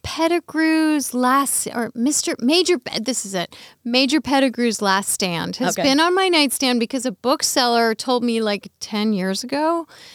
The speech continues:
Speaker 1: that it was an amazing book, really sweet book. And I read, like, one chapter and I loved it. And I just <laughs> haven't gotten back to it.
Speaker 2: Isn't it funny? Sometimes you, like, love something and you're like, "I need time to soak that all in," and then you
Speaker 1: Yes.
Speaker 2: never go back to it. I
Speaker 1: Yes.
Speaker 2: feel like that about a lot of things.
Speaker 1: Yeah.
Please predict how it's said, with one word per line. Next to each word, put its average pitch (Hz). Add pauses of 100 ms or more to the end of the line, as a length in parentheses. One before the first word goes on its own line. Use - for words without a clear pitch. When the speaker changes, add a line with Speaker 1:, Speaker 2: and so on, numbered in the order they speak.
(140)
Speaker 1:
that 240
it -
was 240
an 240
amazing 214
book, 185
really 220
sweet -
book. 202
And -
I 202
read, 208
like, 214
one 208
chapter 196
and 214
I 208
loved 226
it. 185
And 220
I 220
just 240
<laughs> 330
haven't 320
gotten 302
back 277
to - (120)
it. 254
Speaker 2:
Isn't 370
it -
funny? 277
Sometimes 247
you, 240
like, 208
love 185
something 202
and 185
you're 180
like, 175
"I 190
need 185
time 165
to 160
soak 160
that 165
all 453
in," 453
and 415
then -
you 339
Speaker 1:
Yes. 165
Speaker 2:
never 160
go 160
back 151
to 175
it. 190
I -
Speaker 1:
Yes. 320
Speaker 2:
feel 196
like 170
that 160
about 151
a 143
lot 143
of 143
things. 135
Speaker 1:
Yeah. 190